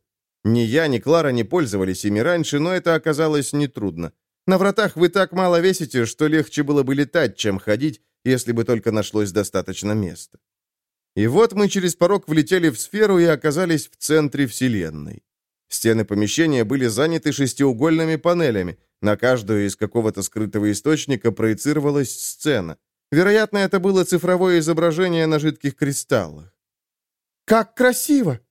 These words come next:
воскликнула Клара. Вокруг нас расстилалось нечто вроде глобограммы всего, что найдено кораблями старателей. Звезды, туманности, планеты, спутники.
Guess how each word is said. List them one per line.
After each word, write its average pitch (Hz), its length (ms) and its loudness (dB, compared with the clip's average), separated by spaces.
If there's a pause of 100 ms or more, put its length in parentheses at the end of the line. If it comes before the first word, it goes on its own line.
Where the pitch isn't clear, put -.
(200)
воскликнула 110 640 0
Клара. 92 440 -6 (760)
Вокруг 143 360 2
нас 247 320 2
расстилалось 175 800 2
нечто 185 400 0
вроде 160 320 2
глобограммы 147 960 2
всего, 127 420 0
что 151 200 -2
найдено 143 460 0
кораблями 107 560 0
старателей. 92 760 -4 (380)
Звезды, 107 840 0
туманности, 123 920 0
планеты, 110 920 0
спутники. - 840 -6